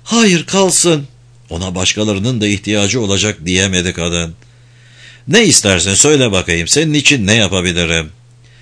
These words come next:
"Susadım." dedi kadın. "Margarita muhabbeti olunca."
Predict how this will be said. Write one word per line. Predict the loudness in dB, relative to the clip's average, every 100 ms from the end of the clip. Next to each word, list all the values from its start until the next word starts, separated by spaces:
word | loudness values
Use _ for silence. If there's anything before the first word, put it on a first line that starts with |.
| -8
"Susadım." | -4 -2 2 4 4 2
dedi | 0 0
kadın. | 0 -2 -2 -4 -8 -8
"Margarita | 0 2 2 4 2 2 0
muhabbeti | 0 -2 -2 -2 0
olunca." | 0 0 0 -2 -4